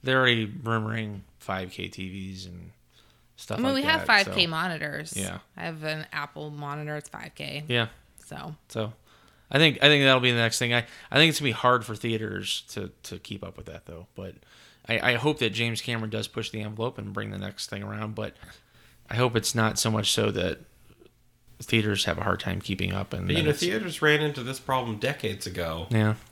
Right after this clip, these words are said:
Speaker 3: when they switched to widescreen, when, you know, when they were facing competition from television, and, you know, the, the studios went to things like, you know, CinemaScope and Todd A O and all that kind of stuff, and the theaters adapted.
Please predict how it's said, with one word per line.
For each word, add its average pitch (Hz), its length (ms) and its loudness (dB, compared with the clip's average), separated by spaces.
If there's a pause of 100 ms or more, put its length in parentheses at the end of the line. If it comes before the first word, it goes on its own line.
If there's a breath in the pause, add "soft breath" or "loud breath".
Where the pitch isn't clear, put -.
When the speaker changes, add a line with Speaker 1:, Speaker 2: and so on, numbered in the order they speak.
Speaker 3:
when 110 140 2
they 104 120 6
switched - 400 -2
to 117 60 2
widescreen, 117 960 -2
when, 87 320 -2 (500 loud breath)
you 90 60 -10
know, 87 320 -4
when 104 200 -2
they 101 80 2
were 98 160 0
facing 107 580 0 (140)
competition 113 640 -4
from 95 180 -8
television, 110 720 0 (480 loud breath)
and, 92 540 -2 (360)
you 95 80 -8
know, 92 200 -6
the, 95 260 -6 (480)
the - 140 -10
studios 107 560 2
went 104 280 -2
to 104 100 -10
things 104 420 -4
like, 101 180 -2 (500 loud breath)
you - 80 -8
know, 92 60 -6
CinemaScope 113 960 2
and 90 160 -8
Todd 107 260 4
A 104 260 2
O 104 240 4
and 101 100 -4
all 98 140 -4
that 107 160 -4
kind 104 160 -6
of 98 60 -8
stuff, 101 320 -2
and 123 120 -6
the 123 60 -8
theaters 113 460 2
adapted. 123 600 0